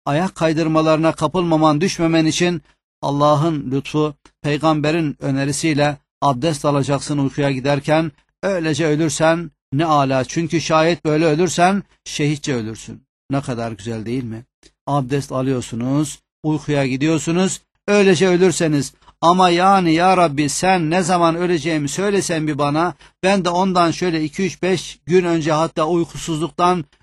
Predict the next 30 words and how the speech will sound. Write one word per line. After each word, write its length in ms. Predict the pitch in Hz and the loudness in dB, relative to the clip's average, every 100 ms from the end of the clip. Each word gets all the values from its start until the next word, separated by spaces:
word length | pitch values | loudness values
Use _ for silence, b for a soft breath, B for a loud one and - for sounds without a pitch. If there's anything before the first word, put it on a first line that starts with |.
| _ | _
ölürmüşçesine 960 | 175 160 202 175 175 - 160 151 156 131 | -2 4 4 4 -2 -2 -4 -2 0 0
bitsem, 500 | 160 - - 180 196 - B B | -2 -2 2 2 2 -4 B B
sonra 400 | - 170 165 160 | -4 0 0 0
uykuya 500 | 165 151 - 165 147 | 0 -2 -2 -2 -2
bir 120 | 156 | 0
dalsam 460 | 151 151 160 170 151 | 2 0 0 -2 -2
ki 320 | 151 151 147 _ _ 175 | -2 -2 -4 _ _ -4
ve 40 | |
o 120 | 190 | 0
uykudan 420 | 190 175 175 175 | 2 0 0 0
önce 280 | 170 156 165 | 0 0 -2
bir 160 | 202 196 | 0 0
abdest 340 | 165 190 165 | 2 -2 0
alsam 420 | 170 170 185 185 | 0 2 2 0
ki 280 | 170 170 165 _ _ - | 2 0 0 _ _ -6
böylece 420 | 214 175 156 165 | -4 -2 -2 -4
şehit 340 | - 170 170 | -2 -2 0
oluversem 600 | 160 156 156 151 147 160 147 | 0 -2 0 -2 -2 -2 0
ya 160 | 147 | 0
Rabbi" 340 | 151 135 151 135 | 0 -2 -4 -4
mi 260 | 135 127 | -4 -4
diyoruz 320 | 131 131 123 | -2 -2 -4
acaba? 480 | 127 120 127 127 123 - _ - | -4 -4 -2 -2 -2 -6 _ -6
Biz 180 | 226 160 | -6 0
böyle 220 | 180 160 | 0 0
kolay 380 | - 180 202 185 | -2 -2 0 -2
şeyleri 340 | 160 131 127 | -2 -4 -4
pek 240 | - 185 - | -6 -8 -6
seviyoruz 500 | 131 113 110 110 - | -6 -6 -8 -12 -12
galiba. 500 | 117 107 110 90 | -12 -12 -16 -20